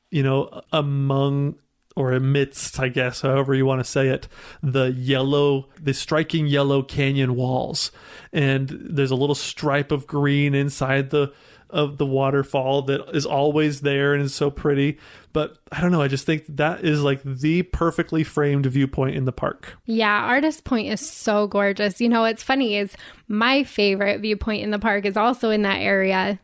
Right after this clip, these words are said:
Speaker 2: It's not Artist Point, but
Speaker 1: Mm-hmm.
Speaker 2: you know, Artist Point is so impressive. But mine is, if you can count it. I don't know if you can count it, <laughs> actually, now that I'm thinking about it.
Speaker 1: Is it a proper viewpoint?
Speaker 2: <laughs> I don't know if it's a proper one,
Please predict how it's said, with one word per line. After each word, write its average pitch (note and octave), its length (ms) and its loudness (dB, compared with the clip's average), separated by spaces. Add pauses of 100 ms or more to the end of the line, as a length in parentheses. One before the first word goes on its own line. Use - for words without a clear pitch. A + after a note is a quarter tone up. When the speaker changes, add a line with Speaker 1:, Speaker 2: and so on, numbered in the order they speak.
Speaker 2:
It's - 100 -10
not C4 300 4
Artist A#3 400 0
Point, G#3 560 -2
but F#3 320 4
Speaker 1:
Mm-hmm. - 80 -20 (160)
Speaker 2:
you G#3 80 0
know, G3 120 2
Artist A3 420 0
Point G3+ 240 0
is G#3 100 0
so G#3+ 400 0
impressive. G3 800 0 (160)
But G3+ 160 2
mine C4 340 2
is, A#3 500 0
if - 220 -2
you A3+ 80 2
can G#3+ 160 0
count A3 320 0
it. G3 140 -2
I C4 100 2
don't C#4+ 160 4
know A3 80 0
if F#3 80 -2
you F#3+ 120 -6
can F#3+ 180 -4
count E3+ 260 -2
it, G#3 160 -2 (240)
<laughs> - 220 -4
actually, A#3+ 500 2
now G#3+ 160 4
that G#3+ 160 2
I'm A3 100 2
thinking G#3+ 300 2
about G3 220 2
it. G3+ 120 0 (140)
Speaker 1:
Is E3+ 120 0
it A3+ 100 4
a - 20 0
proper F3+ 640 2
viewpoint? E3 580 2
Speaker 2:
<laughs> - 0 -
I F4+ 140 4
don't A#4 180 0
know A4 120 2
if G#4 80 -4
it's A4 120 0 (140)
a - 20 -12
proper D4+ 560 2
one, A3+ 460 2